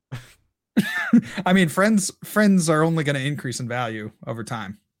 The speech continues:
Speaker 1: Uh,
Speaker 2: If
Speaker 1: global
Speaker 2: you think
Speaker 1: warming
Speaker 2: about it.
Speaker 1: stuff, like,
Speaker 2: Yeah, absolutely.
Speaker 1: <laughs> get friends while you can.
Speaker 2: Get friends while you can. <laughs>
Speaker 1: <laughs>
Speaker 2: Get friends while they're still cheap. Yeah. Um, so let's look ahead onto the next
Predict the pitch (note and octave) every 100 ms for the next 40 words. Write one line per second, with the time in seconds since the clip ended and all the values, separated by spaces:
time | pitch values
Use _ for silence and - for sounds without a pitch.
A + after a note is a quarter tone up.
0 | _ F2+ F#2 - - A2 G#2 F2+ G2 A#2
1 | A2 G#2 B2 A#2+ - - E2+ _ _ _
2 | - - - _ A2 - A2 G2+ A#2 -
3 | D3 - A2+ - - G2 - - - -
4 | A2 - - D3 F3+ D#3+ D#3+ E3 - A#3
5 | A3 - - D#4+ - - - - - G3+
6 | C3+ - - - - _ - - - F3+
7 | G3+ G3+ F#3+ F3+ F3+ F3 E3 B2+ - C3+
8 | - - - D#3 - F3+ F#3+ F#3 F3+ -
9 | - - - - - - - A#3+ E3 C3
10 | F#3 G#3 A#3+ A#3 E3+ F3 D#3+ D3+ - _
11 | _ - D#3 D#3+ D#3+ D3+ - - C#3+ C#3
12 | C#3 C#3 C#3 C3+ B2+ C#3+ D#3 - - -
13 | -